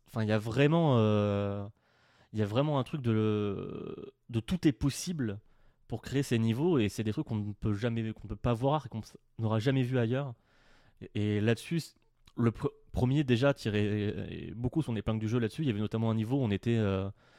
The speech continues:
dans une ville de poissons et on était un, un géant, un, donc la ville était évidemment beaucoup plus petite que nous et on était comme un gigantesque Godzilla à se faire, euh, attaquer par des, des panzers de poissons. Enfin, c'est, c'est,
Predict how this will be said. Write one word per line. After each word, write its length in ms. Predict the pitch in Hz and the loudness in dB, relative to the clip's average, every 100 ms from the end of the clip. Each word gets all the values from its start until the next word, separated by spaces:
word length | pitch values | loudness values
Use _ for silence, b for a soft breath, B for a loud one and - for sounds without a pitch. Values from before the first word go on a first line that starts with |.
| b b | b b
dans 100 | 113 | -2
une 160 | 104 110 | 0 0
ville 220 | 139 147 | 0 2
de 100 | 120 | 2
poissons 600 | - 135 120 156 160 147 | 2 -2 0 0 0 2
et 100 | 110 | 2
on 100 | 110 | 0
était 160 | 107 | 0
un, 60 | 123 | 0
un 520 | 113 110 107 92 107 | 0 -2 -4 -4 -4
géant, 460 | 107 117 131 143 131 | 0 2 2 2 2
un, 800 | 110 107 104 101 101 101 104 98 117 _ b b b b b b | 2 0 -2 -4 -6 -8 -10 -10 -14 _ b b b b b b
donc 160 | 113 - | -2 2
la 60 | |
ville 160 | 113 135 | 2 2
était 160 | 113 113 | 2 0
évidemment 320 | 110 113 117 | 0 0 -2
beaucoup 300 | 110 110 120 | -2 -4 -2
plus 120 | 120 | -2
petite 300 | 120 120 117 | -2 -4 -2
que 100 | 120 | 0
nous 240 | 127 165 | 2 4
et 320 | 131 104 104 - - b b b | 4 2 0 -4 -10 b b b
on 60 | |
était 180 | 113 139 | 0 0
comme 180 | 127 117 | 0 0
un 300 | 113 110 110 | 2 2 0
gigantesque 520 | 120 120 117 135 123 | 2 0 0 0 0
Godzilla 680 | 117 127 120 127 127 143 127 | 2 0 -2 -4 -2 0 0
à 60 | 113 | -2
se 60 | |
faire, 200 | - 113 | -2 -2
euh, 200 | 110 107 | 0 0
attaquer 440 | 101 117 117 - 135 | -2 0 0 2 2
par 180 | 117 107 | 2 0
des, 240 | 110 110 | 0 0
des 120 | 110 | -2
panzers 320 | - 113 120 | -2 -2 -2
de 60 | 117 | -2
poissons. 300 | - 117 135 | -4 -4 -4
Enfin, 180 | 123 98 | -6 -8
c'est, 160 | - - | -10 -18
c'est, 180 | - | -18